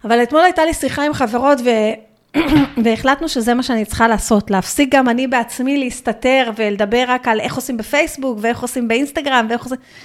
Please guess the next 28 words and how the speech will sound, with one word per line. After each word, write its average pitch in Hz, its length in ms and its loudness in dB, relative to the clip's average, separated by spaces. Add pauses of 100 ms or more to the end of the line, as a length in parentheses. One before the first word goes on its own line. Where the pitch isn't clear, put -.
(640)
אלא 240 160 4
באמת, 240 440 2
אה, 277 180 6
להוציא 233 400 4
את 277 120 0
האני 220 480 4
האמיתי 226 320 2
שלי 202 360 -2
החוצה. 233 400 -2 (840)
לא 330 80 4
הכל 285 220 -2
יצא, 214 300 -2 (540)
חלק 311 300 -2
אולי 262 140 2
אתם 247 160 -4
תשלימו 226 360 -4
את 214 100 -6
הפאזל 214 360 -2
בעצמכם, 190 580 -8
חלק - 320 -14
לא. - 40 -20 (2250)
אה, 220 60 2 (1120)
אבל 226 220 4
אני 262 160 4
רוצה 269 220 2
להגיד, 202 380 -2
את - 100 -6
השליחות, - 640 -6